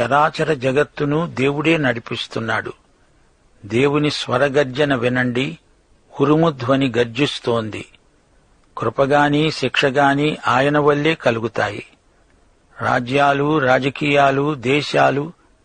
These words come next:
వాటి పరిపాలన అంతా దేవుని చేతిలోనే ఉన్నాయి. సృష్టి పరిశీలన వలన దేవుని శక్తిని,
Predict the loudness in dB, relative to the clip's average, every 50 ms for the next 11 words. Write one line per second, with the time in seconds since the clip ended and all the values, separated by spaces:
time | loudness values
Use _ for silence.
0 | _ _ _ _ -2 0 0 0 -2 -4 -8 -6 -4 -4 -4 -2 0 2 2 2
1 | 2 2 0 0 0 -2 -4 -8 _ _ _ _ _ _ _ -6 -2 0 0 0
2 | 0 0 0 0 0 0 0 0 0 0 0 0 0 -2 -2 -2 0 0 0 0
3 | 0 -2 0 0 0 0 0 0 -2 -2 -2 -2 -2 -4 -4 -6 -8 -14 -16 _
4 | _ _ _ _ _ _ _ _ _ _ _ _ _ -10 -4 -2 -2 -2 -2 0
5 | -2 -2 0 0 0 0 -2 -2 0 0 2 2 2 0 2 2 2 0 0 -2
6 | -4 -4 -4 -4 -6 -8 _ _ _ _ _ _ _ -4 0 2 2 4 4 2
7 | 0 -2 -4 -4 -2 -2 -2 -2 -2 0 0 2 2 0 -2 -4